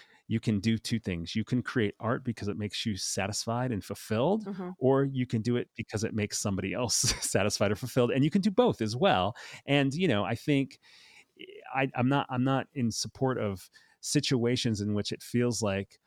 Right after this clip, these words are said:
Speaker 1: an artist or any individual or any entity is at a disadvantage or is somehow being negotiated under pressure, um, losing value for what they do because of s-, a, a power dynamic. But I also think,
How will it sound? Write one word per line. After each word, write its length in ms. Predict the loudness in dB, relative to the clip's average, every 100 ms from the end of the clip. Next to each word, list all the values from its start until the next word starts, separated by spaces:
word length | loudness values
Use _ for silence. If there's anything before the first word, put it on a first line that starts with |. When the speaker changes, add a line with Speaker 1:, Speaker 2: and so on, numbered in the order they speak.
| _
Speaker 1:
an 100 | -6
artist 360 | -2 0 0 -2
or 80 | -2
any 200 | 0 0
individual 380 | 2 2 2 2
or 120 | 0
any 260 | 0 0 -2
entity 560 | -4 -4 -2 0 0 -2 -10 _ _
is 500 | 0 2 2 -2 -6 -8
at 140 | -4 -4
a 60 |
disadvantage 920 | -2 -4 -2 -4 -4 -2 -2 -4 -8 -8
or 220 | -4 -4
is 100 | -2
somehow 380 | -2 -2 -2 -2
being 280 | -2 -2 -2
negotiated 720 | -4 -2 -2 -2 -2 -2 -6 -6
under 220 | -4 -6 -8
pressure, 640 | -6 -4 -2 -4 -4 -8 -10 -20 -20 -6
um, 420 | -2 -2 -2 -6 -2
losing 400 | 2 2 2 0
value 320 | 0 0 0
for 140 | -2
what 200 | -4 -2
they 120 | -4 -4
do 380 | 0 2 2 0
because 340 | -6 -6 -6 -6
of 160 | -6 -12 -20 -14
s-, 140 | -14 -14 -14
a, 240 | -14 -10 -10
a 20 |
power 320 | -2 0 2
dynamic. 500 | 0 -6 -10 -8 -8 -8 _ -20 -20 0
But 120 | 4
I 80 | 4
also 320 | 4 2 2
think, 480 | 0 2 2 0 -4